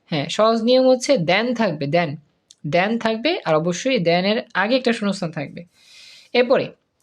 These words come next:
পরবর্তী অংশ দেখো যে, "He told me that he dash pull a rickshaw than big।" সে আমাকে বলল যে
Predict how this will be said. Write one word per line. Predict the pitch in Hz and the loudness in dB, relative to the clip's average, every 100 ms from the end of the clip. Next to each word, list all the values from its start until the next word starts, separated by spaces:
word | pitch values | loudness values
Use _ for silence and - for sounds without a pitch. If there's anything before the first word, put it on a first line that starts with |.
| - - - | -20 -6 2
পরবর্তী | 254 302 294 | 4 4 2
অংশ | 208 190 | 0 2
দেখো | 180 143 - 277 - _ _ - _ | 2 0 0 -6 -8 _ _ -20 _
যে, | 156 165 156 151 - - | -2 2 2 0 -6 -2
"He | 262 285 | 0 2
told | 285 294 330 320 | 4 4 4 0
me | 320 247 | 0 2
that | 160 143 160 226 - - - _ _ _ _ _ - | 2 2 2 0 -4 -14 -14 _ _ _ _ _ -4
he | 262 185 233 330 - _ - 147 | 0 0 0 -4 -12 _ -8 0
dash | 180 202 269 - - - _ - | 2 2 0 -2 -4 -8 _ 0
pull | 277 294 320 - | 2 4 2 0
a | 196 | 2
rickshaw | 175 175 - 190 208 330 _ 156 | 2 0 -2 -2 -2 -4 _ -2
than | 175 190 220 175 143 | 0 0 0 0 0
big।" | 180 - - _ _ _ _ _ _ | 0 0 -8 _ _ _ _ _ _
সে | - 277 | -2 0
আমাকে | 294 302 | 2 2
বলল | 233 294 311 180 208 285 - _ _ _ - _ _ _ 160 | 2 4 4 4 2 0 -6 _ _ _ -20 _ _ _ -6
যে | 160 165 160 156 | 2 4 4 0